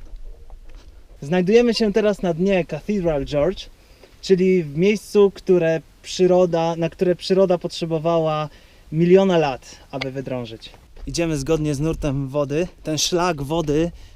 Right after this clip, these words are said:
ciągnie się na sto mil, czyli to jest jakieś sto sześćdziesiąt kilometrów i prowadzi do dużego jeziora, którego zapomniałem nazwy.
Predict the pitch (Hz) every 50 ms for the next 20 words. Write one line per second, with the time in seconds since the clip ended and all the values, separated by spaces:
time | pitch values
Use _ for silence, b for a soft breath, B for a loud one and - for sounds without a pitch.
0 | - - - 160 165 165 151 160 165 156 - - 165 156 151 156 156 160 151 139
1 | B B B B B B B - 143 143 139 143 135 - - - 196 190 180 175
2 | 165 175 180 226 226 - - B B B B B B B B B - - 143 135
3 | 127 147 143 147 - 151 143 - - 147 143 131 - - - - - 170 160 -
4 | 175 165 151 175 160 165 165 160 - 180 160 135 143 147 151 - 196 220 240 -
5 | B B B B B B B B B B B B - 160 170 - - 170 165 160
6 | 175 165 160 160 165 143 135 147 147 147 147 147 139 143 139 139 135 135 127 117
7 | 143 131 - 151 151 143 143 135 131 135 127 117 135 123 120 123 123 123 127 135
8 | - - 151 143 131 127 127 131 131 120 B B B B B B B - 127 143
9 | 139 - 147 139 139 143 131 131 127 123 127 127 120 117 107 110 110